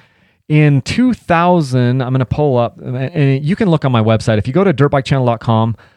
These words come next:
up on, up on the top menus, there's a bike info, uh, you know, sub or menu up there. You can click on dirt bike weights. And I, I take pictures of all, almost all the bikes that I get. I've forgotten on a couple of 'em because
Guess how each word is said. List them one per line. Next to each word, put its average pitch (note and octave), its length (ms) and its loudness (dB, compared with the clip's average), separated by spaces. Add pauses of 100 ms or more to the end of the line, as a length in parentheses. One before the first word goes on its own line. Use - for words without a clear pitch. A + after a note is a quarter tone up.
(180)
up D3 160 0
on, C3+ 320 0
up C3 220 -2
on C#3+ 80 0
the A#2+ 80 0
top B2 280 0
menus, A#2 380 2
there's G#2 220 2
a G#2 40 0
bike A#2 360 -2
info, G2+ 560 0 (280)
uh, F#2+ 480 0
you G#2 120 -4
know, F2 240 -2 (160)
sub G#2+ 320 -2
or G#2+ 100 -2
menu G#2+ 280 0
up F2+ 100 -8
there. F#2+ 180 -4 (240)
You C#3 80 0
can C3 100 2
click F3+ 180 0
on D#3+ 180 2
dirt C#3+ 180 2
bike C3+ 220 -2
weights. G2+ 580 -4 (360)
And B2+ 140 0
I, B2+ 180 2 (120)
I B2 100 0
take F3+ 300 -2
pictures D#3+ 400 -2
of A#2 100 0
all, C#3 400 2
almost D#3+ 460 2
all B2+ 120 4
the A#2+ 60 0
bikes A2 280 0
that B2+ 100 0
I A2+ 80 2
get. A2+ 280 0
I've A2 140 -2
forgotten B2+ 460 -2
on A2 80 -4
a G#2+ 40 -6
couple A#2 280 0
of A2 80 4
'em A#2 80 4
because G#2+ 260 0